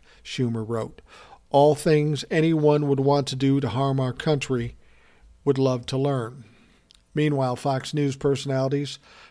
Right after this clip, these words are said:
private statements are being spotlighted in Dominion. You know, the, the lies and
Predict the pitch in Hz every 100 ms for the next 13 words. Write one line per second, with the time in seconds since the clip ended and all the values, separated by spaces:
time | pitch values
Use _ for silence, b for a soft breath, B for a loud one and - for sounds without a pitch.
0 | B - 139 135 131 - 147 143 143 139
1 | 135 - 127 135 135 127 - - 139 143
2 | 143 135 139 139 135 127 127 131 135 139
3 | 143 135 - _ _ _ - 127 120 123
4 | 120 110 - B B B B B B B
5 | B B _ _ - 127 120 117 120 127
6 | 127 131 131 113 110 135